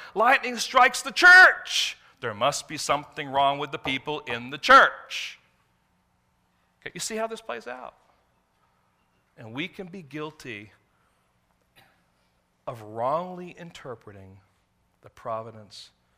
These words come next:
of God. And we can be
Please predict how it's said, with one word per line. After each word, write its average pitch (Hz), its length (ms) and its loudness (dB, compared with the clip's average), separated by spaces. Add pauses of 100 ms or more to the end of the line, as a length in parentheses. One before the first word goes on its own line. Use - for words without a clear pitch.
(320)
of - 120 -20
God. 76 240 -20 (1500)
And 117 220 -12
we 123 100 -12
can 110 280 -18
be 104 160 -20